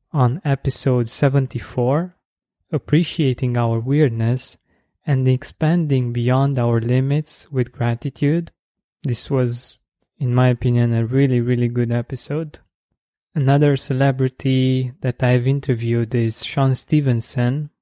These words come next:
the three-foot giant. He is funny, he is charismatic,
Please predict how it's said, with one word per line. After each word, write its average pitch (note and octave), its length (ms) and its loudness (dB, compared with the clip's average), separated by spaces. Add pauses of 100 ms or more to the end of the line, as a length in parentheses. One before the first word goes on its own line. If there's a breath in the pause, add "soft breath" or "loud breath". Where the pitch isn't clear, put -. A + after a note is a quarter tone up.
(600)
the B2+ 160 2
three-foot C3+ 500 0
giant. A#2+ 640 0 (500)
He C3 360 -2
is A2+ 180 -2
funny, D3 600 -2
he B2 240 -2
is A2+ 220 -4
charismatic, B2 840 0